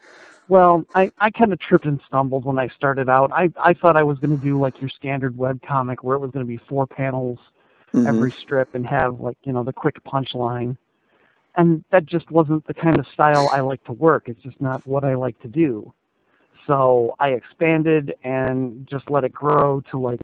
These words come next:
Speaker 1: you know, your standard comics with the, the full page sort of stuff, the, you know, the five to six panels per page, and it was gonna be book format and, you know, made –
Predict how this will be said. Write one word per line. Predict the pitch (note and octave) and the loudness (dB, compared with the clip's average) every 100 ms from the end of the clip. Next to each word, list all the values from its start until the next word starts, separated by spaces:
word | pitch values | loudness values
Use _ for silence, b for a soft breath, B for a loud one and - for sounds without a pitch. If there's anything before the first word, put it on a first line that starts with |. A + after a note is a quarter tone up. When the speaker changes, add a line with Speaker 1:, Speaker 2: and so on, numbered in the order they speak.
| - _ | -14 _
Speaker 1:
you | D#3 | -6
know, | B2+ A#2+ | -4 -4
your | A#2+ C3 | -6 -8
standard | - C#3 C3+ C3+ B2+ | -8 -8 -4 -6 -6
comics | D3 C3 C3+ - | -4 -4 -4 -10
with | B2+ - | -14 -12
the, | B2 | -10
the | C3 | -10
full | - C#3+ | -6 -6
page | C3+ C3+ B2+ B2+ B2 - - _ _ - - _ _ _ - | -6 -6 -6 -8 -10 -14 -18 _ _ -20 -20 _ _ _ -4
sort | C#3+ | -4
of | A#2+ - | -4 -4
stuff, | B2+ B2 - - | -2 -2 -4 -10
the, | B2 B2 | -8 -6
you | C3+ | -6
know, | B2 A#2+ | -6 -6
the | B2 | -6
five | - C3 A#2 | -4 -4 -6
to | - | -12
six | C3+ - | -14 -14
panels | - C3 B2+ B2 | -10 -6 -6 -8
per | C3 | -10
page, | - C3+ B2+ B2+ A#2 | -10 -8 -8 -8 -8
and | A#2+ | -8
it | |
was | B2 | -8
gonna | A#2+ B2+ | -8 -8
be | A#2 A#2+ A#2 B2+ - _ _ _ - | -8 -10 -10 -14 -18 _ _ _ -12
book | C#3 F3+ - | 2 2 2
format | - C#3 A#2+ A#2 A#2 - | -6 -4 -2 -4 -8 -10
and, | B2 A#2 A#2 | -10 -8 -8
you | B2 | -6
know, | B2+ A#2 | -4 -4
made – | C3+ D3 C#3 C3 C#3 | -2 -2 -4 -6 -12